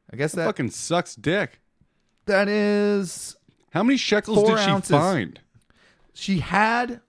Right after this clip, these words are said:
Speaker 1: eleven hundred shekels, which is twenty-eight pounds.
Speaker 2: God
Speaker 1: Then
Speaker 2: damn.
Speaker 1: she used five pounds to make the, uh,
Speaker 2: <clears throat>
Speaker 1: idol,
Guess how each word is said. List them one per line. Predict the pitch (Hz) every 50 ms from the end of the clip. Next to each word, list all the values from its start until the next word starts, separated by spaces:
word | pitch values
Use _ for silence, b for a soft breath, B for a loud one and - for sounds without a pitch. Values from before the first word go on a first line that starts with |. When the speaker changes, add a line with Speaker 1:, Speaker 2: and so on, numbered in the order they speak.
| _ _ _ _ _ _ _ _ _ _ _ _ _ -
Speaker 1:
eleven | 143 147 147 160 165 165 170 180 175 175 175 - _ _ _ _ _ _ _ _ _ _ _ _ _ _ _ _ -
hundred | - - 160 175 175 165 165 143
shekels, | - - 147 123 - 120 107 92 -
which | 123 113 -
is | 117
twenty-eight | - - 160 156 151 147 151 151 -
pounds. | 131 117 107 95 95 95 - - _ - 113 107
Speaker 2:
God | - 135 143 165 180 156 113 95 -
Speaker 1:
Then | 170 170 185
Speaker 2:
damn. | 175 175 170 -
Speaker 1:
she | 202 196
used | 190 180 151 - _ _
five | _ - 175 165 165 180 196 185
pounds | - 180 190 180 180 185 190 196 - - -
to | - - 170
make | 165 160 156 160 156 -
the, | 165 123 113 - - -
uh, | 127 123 120 117 117 117
Speaker 2:
<clears throat> | -
Speaker 1:
idol, | - 120 117 120 120 127 147 151 -